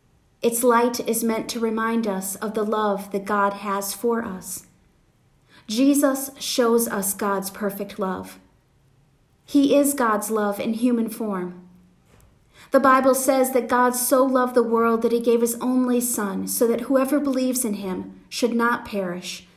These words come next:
but have eternal life. Love is patient. Love is kind and envies no one. Love is never boastful or conceited, rude or selfish.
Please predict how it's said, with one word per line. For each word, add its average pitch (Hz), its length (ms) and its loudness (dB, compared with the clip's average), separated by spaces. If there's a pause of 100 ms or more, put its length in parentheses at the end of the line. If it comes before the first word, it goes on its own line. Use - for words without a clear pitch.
(140)
but 208 140 -4
have 214 320 0
eternal 208 480 -4
life. 190 460 -6 (1400)
Love 220 220 2
is 214 120 0
patient. 226 640 -4 (760)
Love 214 200 0
is 202 140 -2
kind 214 520 -2
and 208 240 -4
envies 220 460 -2
no 208 220 0
one. 190 400 -8 (920)
Love 254 200 4
is 254 120 4
never 247 380 4
boastful 214 680 0
or 190 80 2
conceited, 214 800 -4
rude 233 540 0
or 196 80 -4
selfish. - 680 -4